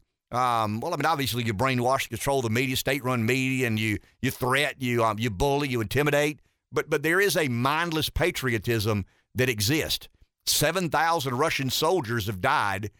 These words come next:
in the name of liberating Ukraine. I mean, they, they believe that. They, they believe that they're there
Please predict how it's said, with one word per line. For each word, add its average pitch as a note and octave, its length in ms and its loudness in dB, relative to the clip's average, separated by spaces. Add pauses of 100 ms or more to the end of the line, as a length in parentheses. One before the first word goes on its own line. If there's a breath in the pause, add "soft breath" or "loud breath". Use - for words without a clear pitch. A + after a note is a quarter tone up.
(160)
in C3+ 100 0
the C3+ 80 0
name C3+ 400 0
of A#2 380 2 (220)
liberating D3+ 760 0 (240)
Ukraine. A#2 520 0
I G#2+ 40 -2
mean, A2+ 100 0
they, C3 120 0
they C3+ 180 0
believe D#3+ 400 0
that. G2 220 -2
They, C3 120 0
they A#2+ 200 0
believe C#3+ 420 0
that B2+ 180 0
they're C3+ 240 2
there C3 380 0